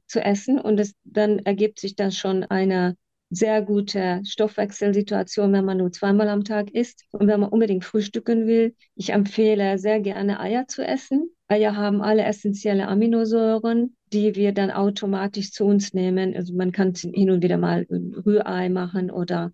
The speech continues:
mit Gemüse, wie man, wie man auch will. Das ist bestimmt eine viel bessere Form von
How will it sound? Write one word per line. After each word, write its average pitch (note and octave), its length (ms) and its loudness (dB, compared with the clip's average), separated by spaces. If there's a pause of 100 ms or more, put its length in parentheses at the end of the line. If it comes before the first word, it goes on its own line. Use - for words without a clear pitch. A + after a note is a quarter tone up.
mit E3+ 180 -4
Gemüse, F3 440 2
wie F3 100 4
man, E3 300 0
wie G3 100 4
man F#3 180 2
auch E3+ 220 -4
will. G3 400 2 (300)
Das F3 180 -2
ist - 460 -4
bestimmt F#3+ 460 0
eine F3+ 180 -2
viel G#3 200 0
bessere F#3 600 0
Form F#3 400 0
von F3 460 -2